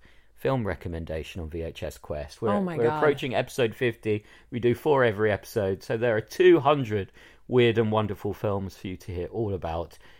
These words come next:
Speaker 1: including Phantasm two on our most recent episode. So yeah, just four dollars a month will get you all of those recommendations. So that's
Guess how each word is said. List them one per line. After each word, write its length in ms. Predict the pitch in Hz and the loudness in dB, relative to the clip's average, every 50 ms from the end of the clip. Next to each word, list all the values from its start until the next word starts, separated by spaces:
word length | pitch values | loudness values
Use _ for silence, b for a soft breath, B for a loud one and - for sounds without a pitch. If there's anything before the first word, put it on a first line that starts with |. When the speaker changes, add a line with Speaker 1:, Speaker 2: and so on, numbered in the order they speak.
| b b | b b
Speaker 1:
including 520 | - 113 110 - 170 190 190 156 131 104 - | -8 -6 0 4 6 6 8 6 4 0 -2
Phantasm 600 | - 95 90 82 - - 80 78 - 85 73 69 | -2 -4 -4 -4 -4 -8 -10 -10 -10 -10 -12 -12
two 320 | - - 78 78 78 71 71 b b b b b - | -12 -10 -8 -8 -8 -10 -12 b b b b b -12
on 160 | - 87 - | -10 -10 -8
our 100 | - 85 | -8 -8
most 260 | 82 78 76 73 - | -8 -8 -8 -10 -8
recent 380 | - 98 82 73 - - 76 71 | -8 -8 -8 -8 -10 -12 -14 -14
episode. 600 | 76 - - 87 - - - 78 76 73 71 - - | -14 -16 -14 -16 -14 -12 -12 -10 -10 -12 -14 -16 -18
So 200 | - - 113 98 | -8 -4 -2 -2
yeah, 240 | 113 147 165 160 107 - | 0 0 0 0 -2 -4
just 220 | - 135 - - | -6 -8 -8 -8
four 320 | - - - - 151 143 127 | -10 -10 -4 -2 0 0 0
dollars 320 | 139 135 131 120 107 104 | 0 0 0 0 -2 -2
a 60 | 120 | -4
month 440 | 120 139 143 123 - - - - - - | -4 -4 -4 -6 -6 -10 -16 -18 -12 -8
will 80 | - 135 | -8 -6
get 180 | 127 131 107 | -6 -6 -6
you 140 | 104 143 143 - | -6 -6 -6 -6
all 220 | - 135 151 156 | -6 -8 -6 -4
of 120 | 156 147 - | -4 -6 -4
those 240 | 156 156 147 147 139 | -6 -8 -8 -8 -10
recommendations. 800 | 139 - - 156 156 160 165 160 160 - - - 78 76 - - | -12 -10 -10 -10 -10 -8 -8 -8 -8 -8 -10 -10 -10 -12 -14 -14
So 320 | - - 117 117 113 110 | -10 -8 -4 -2 -2 4
that's 320 | - 156 160 - - - | 6 6 6 6 4 -4